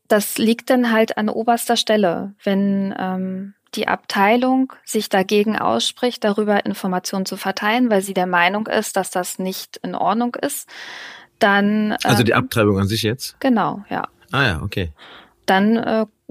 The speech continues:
Speaker 1: gelangen die Informationen natürlich auch nicht zu uns Studierenden. Wir haben uns auch dagegen gewehrt, aber das ändert nichts an der Tatsache. Also es, es wird dann einfach totgeschwiegen, das Thema.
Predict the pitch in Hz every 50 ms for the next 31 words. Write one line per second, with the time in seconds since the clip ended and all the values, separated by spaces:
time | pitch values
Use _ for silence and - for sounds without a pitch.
0 | - - - 226 220 220 202 208 220 226 226 226 220 214 - - 226 214 214 214
1 | - - 214 220 220 214 202 - - 220 208 208 214 - 196 202 208 214 - -
2 | - - 208 202 - - 220 208 214 233 220 208 185 170 175 175 175 185 190 180
3 | 185 202 208 202 202 - - 202 196 - 190 185 - 196 190 190 180 175 175 190
4 | 170 175 202 240 262 - - - - 202 202 208 220 214 214 208 208 208 208 -
5 | 190 - - - 202 196 196 202 - - 190 - - - 185 180 180 185 - -
6 | - 175 175 180 - - - 143 165 - - - - - - 175 185 180 180 180
7 | - - 190 - - - 196 196 - 214 202 - 185 190 185 - 190 - - -
8 | 208 202 - - 196 185 - - 180 175 - 170 - - - - - - - -
9 | - - 196